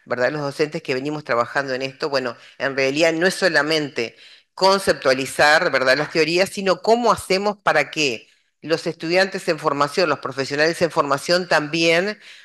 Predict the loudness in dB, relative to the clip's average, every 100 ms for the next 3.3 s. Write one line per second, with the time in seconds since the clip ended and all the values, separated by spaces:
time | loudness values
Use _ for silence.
0 | _ -8 2 2 4 2 2 0 0 0
1 | 0 0 2 0 2 0 0 0 -2 0
2 | -2 0 0 0 -2 -2 -2 -4 -4 -4
3 | -4 -4 -6